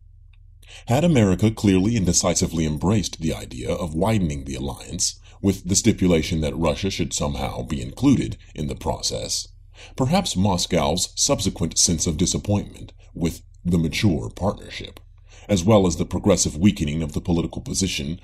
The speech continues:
of the Westernizers in the Kremlin, might have been averted.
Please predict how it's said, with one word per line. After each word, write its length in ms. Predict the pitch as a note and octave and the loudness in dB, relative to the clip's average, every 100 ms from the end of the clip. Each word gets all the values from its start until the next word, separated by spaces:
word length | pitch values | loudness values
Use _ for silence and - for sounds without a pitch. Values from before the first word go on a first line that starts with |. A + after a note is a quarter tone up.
| - - | -16 -6
of 120 | E2+ | 0
the 80 | F2 | 2
Westernizers 840 | F2+ A2+ - D#2 A#1+ - C2+ D2 | 2 2 0 -4 -4 -8 -8 -6
in 120 | D#2+ C#2+ | -6 -8
the 80 | |
Kremlin, 500 | D2 C3 - - - - - - - | -2 0 0 -2 -12 -16 -20 -20 -4
might 220 | G#2+ A2 | 0 0
have 140 | B2+ - | 0 -4
been 160 | C#2 | -4
averted. 500 | E2 F#2+ E2+ - - | -2 -2 -2 -8 -18